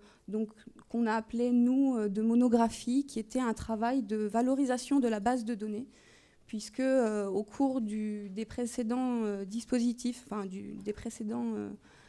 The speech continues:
années de réseau, il y a eu un stockage, euh, d'un certain nombre d'informations.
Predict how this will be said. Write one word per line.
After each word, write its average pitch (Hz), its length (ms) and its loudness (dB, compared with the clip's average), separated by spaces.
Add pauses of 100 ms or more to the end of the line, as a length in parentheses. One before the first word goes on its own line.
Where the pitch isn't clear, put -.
(240)
années 233 220 4
de 220 200 0
réseau, 226 480 -2
il 254 80 -2
y 226 60 -2
a 220 140 -4
eu 233 200 -2
un 214 160 -6
stockage, 247 600 -2
euh, 208 160 0
d'un 214 140 -4
certain 233 300 -4
nombre 262 180 4
d'informations. 220 680 -4